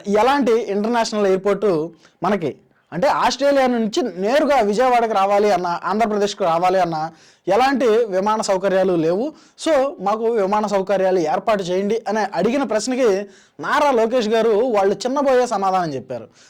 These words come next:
మరి ఇలాంటి సమాధానం ఎందుకు చెప్పారు అనే దాని మీద కూడా ఒకసారి విశ్లేషిద్దాం. అయితే ఆయన చెప్పినటువంటి సమాధానం ఏంటి? ఆంధ్రప్రదేశ్కు ఇంటర్నేషనల్ ఎయిర్‌పోర్ట్ని తయారు చేస్తున్నాం, కానీ అది ఎక్కడ? విజయవాడ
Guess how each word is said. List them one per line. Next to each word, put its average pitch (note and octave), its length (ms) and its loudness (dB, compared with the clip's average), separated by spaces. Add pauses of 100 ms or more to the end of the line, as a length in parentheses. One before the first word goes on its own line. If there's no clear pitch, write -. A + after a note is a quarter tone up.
మరి D#3+ 160 2
ఇలాంటి E3 260 0
సమాధానం G#3 420 0
ఎందుకు G#3+ 280 0
చెప్పారు A3+ 520 0
అనే B3 160 2
దాని A#3+ 180 4
మీద A#3 120 0
కూడా A#3+ 380 2 (260)
ఒకసారి A#3+ 300 2
విశ్లేషిద్దాం. G#3+ 680 0
అయితే C4+ 220 0
ఆయన G3+ 240 2
చెప్పినటువంటి A#3 460 -2
సమాధానం A3+ 420 0
ఏంటి? G#3 380 -2 (400)
ఆంధ్రప్రదేశ్కు C#4+ 720 0
ఇంటర్నేషనల్ C4 800 0
ఎయిర్‌పోర్ట్ని A#3 1000 0 (300)
తయారు A3+ 260 2
చేస్తున్నాం, G#3+ 600 0
కానీ C#4+ 300 0
అది G#3 200 2
ఎక్కడ? C4 320 2
విజయవాడ A#3+ 440 2